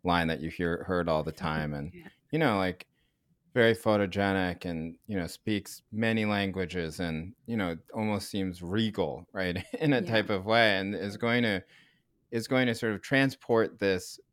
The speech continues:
Speaker 1: you know, and, and this is not my words, but the wor-, way it was discussed at the time is gonna transport this backwards country, this sort of, like, you know, insular country that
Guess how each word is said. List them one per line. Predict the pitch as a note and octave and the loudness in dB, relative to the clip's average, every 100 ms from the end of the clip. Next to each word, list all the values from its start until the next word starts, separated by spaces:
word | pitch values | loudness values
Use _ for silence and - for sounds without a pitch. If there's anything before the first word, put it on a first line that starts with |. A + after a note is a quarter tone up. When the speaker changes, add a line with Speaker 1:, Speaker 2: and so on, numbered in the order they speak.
| - | -6
Speaker 1:
you | G2+ | -4
know, | E2 - _ - | -4 -6 _ -6
and, | G#2 | -4
and | F2+ G2 - | -2 -2 -4
this | A2 G#2 | -6 -6
is | F#2 | -2
not | E2+ C2 | -2 -2
my | D2+ | -4
words, | D2 D#2+ G#2 - | -2 -2 -2 -4
but | F2+ | -6
the | E2 | -6
wor-, | D#2 E2 E2 | -4 -4 -2
way | F2+ E2+ E2 | -4 -2 -2
it | C2 | -4
was | D#2+ - _ - | -10 -14 _ -16
discussed | - - C3 F#2+ | -6 -2 0 -2
at | |
the | E2+ | -8
time | - F2+ F2 | -6 -4 -4
is | - | -6
gonna | F2 E2+ D#2+ - _ | -8 -8 -10 -18 _
transport | - C#3+ C3 A2 | -4 -4 -2 -4
this | G2+ | -6
backwards | - G2 G#2 G#2 F#2+ - | 0 0 0 -4 -6 -6
country, | G2+ F2+ - F2 | -6 -6 -4 -4
this | E2 - | -4 -4
sort | F2 | -2
of, | E2+ | 0
like, | E2 D#2 D2 | 0 0 -2
you | E2+ E2+ | -2 -2
know, | D#2+ | 0
insular | F2 F2+ - F2 E2 | -2 -2 -2 -2 -2
country | - E2 - E2 D#2+ | -4 -4 -4 -2 0
that | D2+ | 0